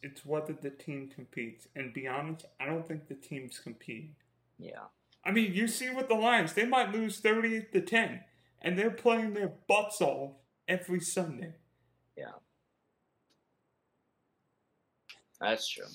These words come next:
Speaker 2: It's just, honestly, it's, I feel bad for it. You know, obviously, Urban Meyer, you know, I ha-, I've had a love and hate relationship growing up as a Gators fan when he he walked off to go to, uh, Ohio State. You know, that hurt a lot of Jaguars fans. He's, uh,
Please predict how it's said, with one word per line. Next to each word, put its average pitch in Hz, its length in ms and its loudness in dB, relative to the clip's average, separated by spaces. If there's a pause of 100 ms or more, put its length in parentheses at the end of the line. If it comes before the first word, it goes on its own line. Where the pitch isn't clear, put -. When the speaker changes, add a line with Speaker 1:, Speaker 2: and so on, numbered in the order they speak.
(200)
Speaker 2:
It's 131 220 0
just, 147 300 -2 (120)
honestly, 135 540 2
it's, 110 360 -2
I 104 140 4
feel 135 240 -2
bad 123 380 6
for 120 180 4
it. 123 140 4
You 107 100 -2
know, 101 140 2
obviously, 110 720 0
Urban 107 300 0
Meyer, 104 360 4
you 95 160 -4
know, 90 120 0
I 90 180 0
ha-, 107 200 -2
I've 104 160 0
had 117 160 4
a 107 40 4
love 107 200 4
and 101 120 -4
hate 104 260 -2
relationship 98 600 -4
growing 98 220 -2
up 90 120 -6
as 85 120 -12
a 85 40 -18
Gators 107 440 -2
fan 104 200 0
when 92 120 -6
he 95 240 -8 (320)
he 107 100 -2
walked 101 400 6
off 95 320 6
to 95 80 -8
go 92 280 0 (140)
to, 92 220 -4
uh, 85 220 2
Ohio 80 300 -2
State. 143 440 4
You 104 60 -6
know, 107 180 4
that 82 140 2
hurt 113 180 2
a 110 40 0
lot 107 200 6
of 95 80 -2
Jaguars 92 560 0
fans. 85 380 -6 (400)
He's, 139 260 0
uh, 123 280 8